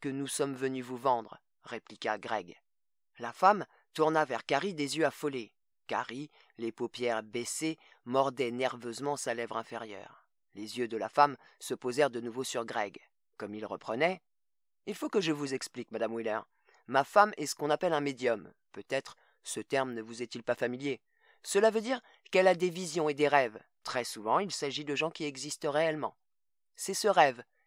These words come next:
qu'elle a fait la nuit dernière, au sujet de votre fils. » La femme tressaillit à ces mots et,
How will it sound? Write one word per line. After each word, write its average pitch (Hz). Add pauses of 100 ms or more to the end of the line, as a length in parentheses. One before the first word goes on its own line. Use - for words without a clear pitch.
qu'elle 127
a 131
fait 147
la 131
nuit 131
dernière, 123 (400)
au 123
sujet 120
de 120
votre 113
fils. » - (800)
La 156
femme 220 (260)
tressaillit 190
à 131
ces -
mots 120 (300)
et, 180